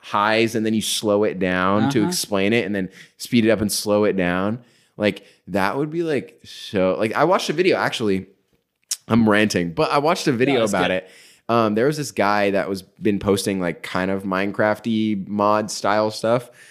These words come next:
Speaker 1: Um, and he made a video titled, "I Made a Circle in Minecraft." And
Speaker 2: Interesting.
Speaker 1: he broke it down over the course of nine minutes. The video has ten million views and it's been a week and two days.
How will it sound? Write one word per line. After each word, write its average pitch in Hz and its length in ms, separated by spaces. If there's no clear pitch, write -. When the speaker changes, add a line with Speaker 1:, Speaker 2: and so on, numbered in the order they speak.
Speaker 1:
Um, 101 500
and 110 280
he 123 200
made 120 160
a 113 40
video 107 340
titled, 98 340
"I 95 220
Made 98 300
a 85 100
Circle 98 480
in 90 80
Minecraft." 113 540
And 95 680
Speaker 2:
Interesting. 127 540
Speaker 1:
he 120 680
broke 120 380
it 113 160
down 110 360
over 101 160
the 101 60
course 113 220
of 98 80
nine 104 400
minutes. 104 340
The 95 80
video 143 300
has 117 400
ten 123 260
million 117 320
views 107 320
and 101 120
it's - 120
been 104 760
a 95 60
week 104 640
and 95 220
two 107 160
days. 71 460